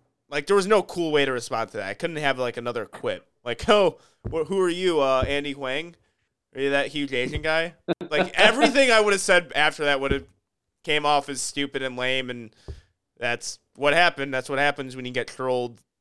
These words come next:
Speaker 1: in person to your face by the best lifter in the world. So that's my
Speaker 2: Yeah.
Speaker 1: winner.
Speaker 2: Yeah, it has to win.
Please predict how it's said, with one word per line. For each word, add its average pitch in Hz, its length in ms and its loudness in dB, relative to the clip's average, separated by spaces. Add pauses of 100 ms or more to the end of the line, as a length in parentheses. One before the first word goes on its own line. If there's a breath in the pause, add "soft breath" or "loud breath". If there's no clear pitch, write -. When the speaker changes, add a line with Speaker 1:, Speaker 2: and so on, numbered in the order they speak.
(200)
Speaker 1:
in 123 180 -8
person 135 360 -8
to 135 100 -8
your 123 140 -8
face 127 300 -2
by 110 520 -2 (880)
the 117 100 -8
best 120 320 -4 (140)
lifter 127 260 -8
in 113 80 -8
the 104 80 -8
world. 95 320 -8 (1080)
So - 120 -2
that's 165 160 2
my 151 120 4
Speaker 2:
Yeah. 104 80 6
Speaker 1:
winner. 104 240 -6 (1200)
Speaker 2:
Yeah, 107 320 6
it 120 100 6
has 120 180 6
to 110 60 0
win. 101 280 2